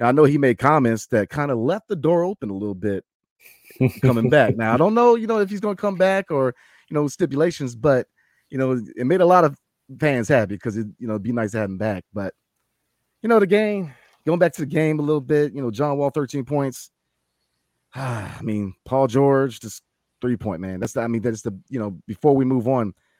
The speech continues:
Speaker 1: the biggest thing about the Clippers game, man, is just perimeter-wise, we got humbled tonight, three-point line.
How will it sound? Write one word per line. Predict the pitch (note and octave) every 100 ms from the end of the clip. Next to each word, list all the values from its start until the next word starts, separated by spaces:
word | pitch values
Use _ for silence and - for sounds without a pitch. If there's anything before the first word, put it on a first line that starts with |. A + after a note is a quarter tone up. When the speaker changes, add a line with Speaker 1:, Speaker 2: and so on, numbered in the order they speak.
| _
Speaker 1:
the | G#2+
biggest | D#3 F3 -
thing | D#3+
about | B2+
the | G2
Clippers | - F#2+ E2+
game, | F#2 E2+
man, | F2 F2
is | F2+
just | F#2+ F#2 - - _ _ _ _ _ _ _ _ _
perimeter-wise, | - D#3 E3 A#2 G#2 D#2+ D2+ _ _ _ _ _
we | F#2+ C#3+ G#3+
got | C#3+ B2 F#2 _ _ _ _ _ _ _
humbled | C3+ B2+ G2+
tonight, | F#2+ F#2 D#2+ -
three-point | F#2 F#2 D#2
line. | E2 D#2